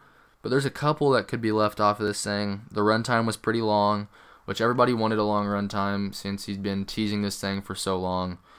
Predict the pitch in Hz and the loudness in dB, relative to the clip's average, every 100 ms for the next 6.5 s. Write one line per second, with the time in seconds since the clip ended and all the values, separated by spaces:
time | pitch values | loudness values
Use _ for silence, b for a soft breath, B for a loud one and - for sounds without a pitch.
0 | B B B - 98 95 90 87 b b | B B B -2 0 0 -2 -8 b b
1 | _ _ _ _ _ _ - 120 113 - | _ _ _ _ _ _ -2 4 4 2
2 | - - 110 113 117 117 113 113 107 107 | -4 2 4 4 4 2 4 4 4 0
3 | 104 107 _ _ _ _ - 113 107 107 | -2 -6 _ _ _ _ -10 -2 2 2
4 | 101 104 104 101 98 98 95 - - _ | 2 2 2 4 4 2 -2 -8 -12 _
5 | - 80 73 82 95 95 - 92 - 92 | -8 -8 -6 -6 -4 -2 -4 -6 -4 -6
6 | 92 - 98 - | -6 -4 -4 -4